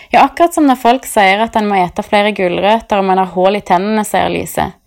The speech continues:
"Jeg tror ikke det er så enkelt", sier jeg. "Nei", sier Lise, "du sier noe der." Jeg forteller Lise at Joakim hadde dress og solbriller på da jeg hentet tingene mine.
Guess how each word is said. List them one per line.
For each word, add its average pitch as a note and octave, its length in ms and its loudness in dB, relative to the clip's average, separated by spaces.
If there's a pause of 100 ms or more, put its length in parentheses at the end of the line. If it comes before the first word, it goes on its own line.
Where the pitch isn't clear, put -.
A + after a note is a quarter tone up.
(380)
"Jeg A3 140 -4
tror A3 220 2
ikke B3+ 180 0
det G#3 80 6
er G3+ 140 4
så D#4+ 140 -2
enkelt", D#4+ 380 -4
sier F3+ 280 0
jeg. F3+ 200 -2 (360)
"Nei", G#3 280 2
sier A#3+ 280 2
Lise, F#3 420 -6 (140)
"du A#3 120 -2
sier F#3 360 2
noe B3 280 -2
der." E3 240 -6 (540)
Jeg A#3+ 100 2
forteller C#4+ 400 2
Lise G#3+ 320 0
at A#3+ 160 -4
Joakim A#3+ 440 0
hadde G3+ 200 -2
dress G3+ 320 -4
og A3+ 80 -4
solbriller G3 640 -2
på G3 180 0
da - 460 -6
jeg A3 80 0
hentet G#3 340 -4
tingene A3 240 0
mine. F#3+ 340 -2